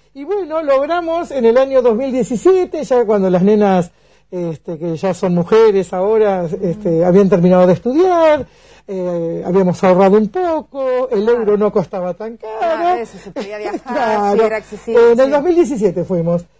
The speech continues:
Speaker 1: eh, muy maravilloso. Es otra historia, treinta
Speaker 2: Mm.
Speaker 1: años después.
Speaker 2: Y sí.
Speaker 1: Eh, porque la verdad, ir toda la familia, no,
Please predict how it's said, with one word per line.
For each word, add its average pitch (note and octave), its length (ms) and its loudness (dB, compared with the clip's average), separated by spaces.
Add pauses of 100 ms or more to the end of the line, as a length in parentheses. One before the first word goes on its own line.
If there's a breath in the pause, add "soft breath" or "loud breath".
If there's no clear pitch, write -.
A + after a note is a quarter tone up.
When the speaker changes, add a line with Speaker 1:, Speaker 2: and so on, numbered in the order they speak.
(160)
Speaker 1:
eh, A3 100 -10
muy A#3+ 380 -2
maravilloso. E3 680 -10 (160)
Es C4 300 -12 (140)
otra D#4 360 -6
historia, F3 520 -6
treinta G3+ 420 -4
Speaker 2:
Mm. G3 60 2
Speaker 1:
años F#3 260 -2
después. E3+ 460 -6 (140)
Speaker 2:
Y F#3+ 140 -18
sí. F#3+ 220 -16
Speaker 1:
Eh, G3+ 600 2
porque G#3 300 0
la G3+ 140 4
verdad, G3+ 480 2
ir G3+ 300 -12
toda B3+ 240 -4
la A3+ 100 -8
familia, G3+ 800 -10
no, E3+ 260 -8